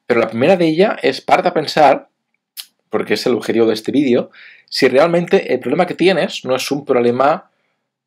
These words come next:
que es muy común en la sociedad de hoy en día, y es que no sabemos en la sociedad, en la sociedad de hoy, de hoy en di-, de hoy en día, perdón, y es que no sabemos muy bien, eh,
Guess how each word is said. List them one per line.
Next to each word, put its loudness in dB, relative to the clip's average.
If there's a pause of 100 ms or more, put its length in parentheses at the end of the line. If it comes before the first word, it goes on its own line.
que -8
es -8
muy 2
común 0
en 0
la -6
sociedad -2
de 0
hoy -4
en -4
día, 2
y 2
es -4
que -4
no -2
sabemos 0
en -4
la -4
sociedad, -2 (240)
en 0
la 0
sociedad 0
de -2
hoy, 0
de 0
hoy 4
en -6
di-, -6
de -2
hoy 4
en -2
día, -4
perdón, -4 (320)
y 0
es -4
que -2
no 2
sabemos 0
muy -2
bien, 0 (1000)
eh, -4